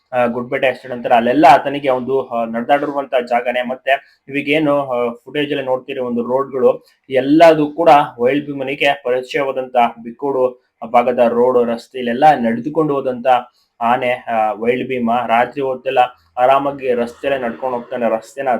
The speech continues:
ದಾಟ್ತಾನೆ. ಬೇರೆ ಬೇರೆ ಕಾಫಿ ಎಸ್ಟೇಟ್‌ಗೆ ಹೋಗ್ಬೇಕು ಅಂದ್ರೆ ಒಂದು ರಸ್ತೆಯನ್ನ ದಾಟಿಯೇ ಹೋಗ್ಬೇಕಾಗುತ್ತೆ ವೈಲ್ಡ್ ಭೀಮ. ಅದೇ ರೀತಿ ಮೊನ್ನೆನೂ ಕೂಡ ಅಷ್ಟೇನೆ, ಏನು ಸಕಲೇಶ್ಪುರ ಭಾಗ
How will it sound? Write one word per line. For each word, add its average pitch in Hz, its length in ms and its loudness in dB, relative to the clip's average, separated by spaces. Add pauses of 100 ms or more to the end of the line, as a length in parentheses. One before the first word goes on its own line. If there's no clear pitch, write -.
ದಾಟ್ತಾನೆ. 123 800 -2 (100)
ಬೇರೆ 143 200 0
ಬೇರೆ 147 180 0
ಕಾಫಿ 131 340 4
ಎಸ್ಟೇಟ್‌ಗೆ 135 480 -4
ಹೋಗ್ಬೇಕು 127 440 0
ಅಂದ್ರೆ 151 160 0
ಒಂದು 123 180 -2
ರಸ್ತೆಯನ್ನ 135 520 -2
ದಾಟಿಯೇ 127 680 2 (200)
ಹೋಗ್ಬೇಕಾಗುತ್ತೆ 135 680 -2
ವೈಲ್ಡ್ 117 420 -2
ಭೀಮ. 117 220 -2 (440)
ಅದೇ 127 220 -2
ರೀತಿ 147 260 -2
ಮೊನ್ನೆನೂ 139 480 -2
ಕೂಡ 143 200 -2
ಅಷ್ಟೇನೆ, 127 720 0 (240)
ಏನು 143 180 -2
ಸಕಲೇಶ್ಪುರ 143 640 -2
ಭಾಗ 127 260 2